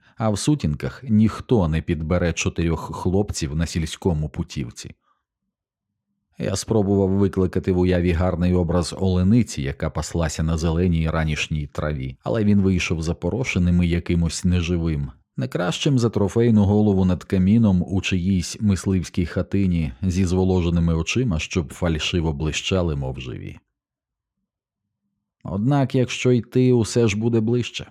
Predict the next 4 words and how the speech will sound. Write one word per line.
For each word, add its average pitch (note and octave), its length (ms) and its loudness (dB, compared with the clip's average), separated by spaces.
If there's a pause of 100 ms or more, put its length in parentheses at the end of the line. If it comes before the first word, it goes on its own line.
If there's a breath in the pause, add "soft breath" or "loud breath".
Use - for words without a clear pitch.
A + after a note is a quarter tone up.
(160)
урешті - 480 -2
сказав C#2+ 460 -8
Крис. - 380 -14 (200)
«Пішли». - 480 -10